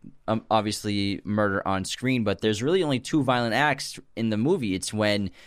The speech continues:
John Doe hits Mills and breaks his arm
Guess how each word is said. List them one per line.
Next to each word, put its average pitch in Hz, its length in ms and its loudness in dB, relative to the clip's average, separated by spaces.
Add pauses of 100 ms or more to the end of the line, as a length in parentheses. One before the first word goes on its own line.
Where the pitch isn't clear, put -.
(180)
John 113 360 2
Doe 113 340 4
hits 113 540 -4
Mills 110 440 0
and 92 120 -4
breaks 107 260 2
his 113 180 0
arm 104 440 0